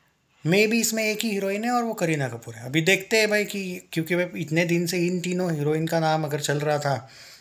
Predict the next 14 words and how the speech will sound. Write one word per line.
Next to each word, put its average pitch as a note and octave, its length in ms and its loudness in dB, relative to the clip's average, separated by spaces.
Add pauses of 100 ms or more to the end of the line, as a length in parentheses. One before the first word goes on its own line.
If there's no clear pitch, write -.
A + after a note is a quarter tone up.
(220)
अचानक D3 540 -4
यार D#3 180 4
बाजी C#3+ 320 2
मार D3+ 240 0
दी D3 80 -4
होगी D3+ 240 -2
करीना C#3+ 400 0
ने, C3 120 -2
तो B2 360 -6 (460)
अक्षय C#3 340 2
करीना F#3 340 0
की F#3 120 -6
जोड़ी F3 300 0
वैसे E3 680 0